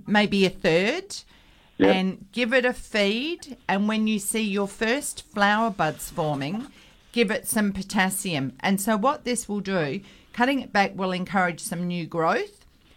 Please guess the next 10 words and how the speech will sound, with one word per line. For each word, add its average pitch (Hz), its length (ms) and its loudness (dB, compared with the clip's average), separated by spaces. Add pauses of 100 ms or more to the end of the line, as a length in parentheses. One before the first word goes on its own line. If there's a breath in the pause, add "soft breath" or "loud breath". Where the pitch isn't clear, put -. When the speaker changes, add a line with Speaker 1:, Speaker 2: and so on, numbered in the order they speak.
(280 soft breath)
Speaker 1:
feeding 240 420 4
it 214 180 0
will 202 160 0
encourage 170 640 -2
more 214 380 4
growth, 151 520 0 (400 loud breath)
and 190 520 0 (300)
the 196 100 -2
potassium 202 920 -2
will 185 420 0